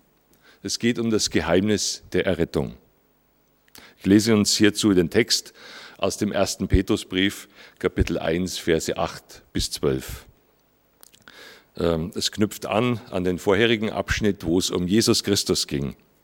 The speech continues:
„Ihn liebt ihr, obwohl ihr ihn nicht gesehen habt. An ihn glaubt ihr, obwohl ihr ihn jetzt immer noch nicht seht.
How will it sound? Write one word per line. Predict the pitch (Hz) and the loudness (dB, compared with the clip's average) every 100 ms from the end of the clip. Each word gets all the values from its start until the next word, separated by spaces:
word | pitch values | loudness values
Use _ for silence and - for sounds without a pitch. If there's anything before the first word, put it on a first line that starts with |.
| _ - - - - | _ -20 -20 -20 0
„Ihn | 156 160 165 | 4 4 4
liebt | 120 151 - - | 6 4 4 -4
ihr, | 98 98 123 - - _ _ _ _ _ - - - | 4 6 6 0 -20 _ _ _ _ _ -20 -20 2
obwohl | 98 110 127 135 | 2 6 8 8
ihr | 131 | 6
ihn | 110 101 | 4 2
nicht | 139 - - | 2 0 -2
gesehen | 127 104 90 85 73 | 0 4 4 4 0
habt. | - - - _ _ _ _ _ _ _ _ 104 | -4 -8 -20 _ _ _ _ _ _ _ _ 0
An | 113 | 0
ihn | 147 165 170 | 2 0 2
glaubt | 127 120 131 - - | 4 6 6 2 -2
ihr, | 92 67 - - _ _ _ _ _ | 0 0 -2 -20 _ _ _ _ _
obwohl | 95 85 120 127 | -2 6 8 8
ihr | |
ihn | 110 107 | 6 4
jetzt | 107 110 - - - - | 4 4 -2 -6 -10 -2
immer | 117 101 | 2 4
noch | 90 | 2
nicht | 92 90 - | 0 -2 -2
seht. | - 76 65 - | 0 0 0 -8